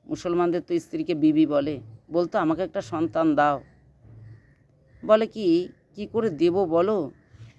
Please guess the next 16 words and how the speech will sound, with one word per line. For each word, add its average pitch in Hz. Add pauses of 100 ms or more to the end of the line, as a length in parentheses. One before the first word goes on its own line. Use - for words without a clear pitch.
(120)
তোমাকে 175
সন্তান, 175
না 156
হলে 175
আমার 170
কি 165
হাত 156
আছে?" 139 (1800)
তা 160 (160)
ওই 214
দিন 233 (680)
হবিউল্লাহ 240
কাজী 180
ওখান 175
দিয়ে 170
যাচ্ছিলেন, 151